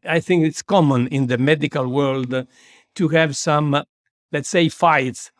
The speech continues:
when you introduce something new. One day, a famous, famous, famous Italian surgeons, surgeon asked me in front of, uh, six hundred people, all surgeons, uh, "But if you go, if you go on like that, what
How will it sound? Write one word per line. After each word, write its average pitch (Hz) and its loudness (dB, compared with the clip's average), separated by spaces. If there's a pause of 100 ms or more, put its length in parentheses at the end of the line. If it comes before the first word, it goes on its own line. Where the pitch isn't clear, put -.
(100)
when 202 0
you 156 2
introduce 147 -2 (120)
something 151 -2
new. 139 0 (280)
One 185 2
day, 175 4
a - -2
famous, 185 2
famous, 175 0
famous 165 -2
Italian 151 -2
surgeons, 156 -2 (160)
surgeon 170 2
asked 165 -2
me 147 0 (220)
in 151 -2
front 165 0
of, 143 2
uh, 139 0 (240)
six - -6
hundred 160 -2
people, 135 -4 (320)
all 185 2
surgeons, 135 -2
uh, 170 0 (520)
"But 185 0
if 196 -6
you 196 0
go, 196 2
if 196 -6
you 208 -2
go 202 0
on 208 4
like 170 0
that, 165 2
what 156 2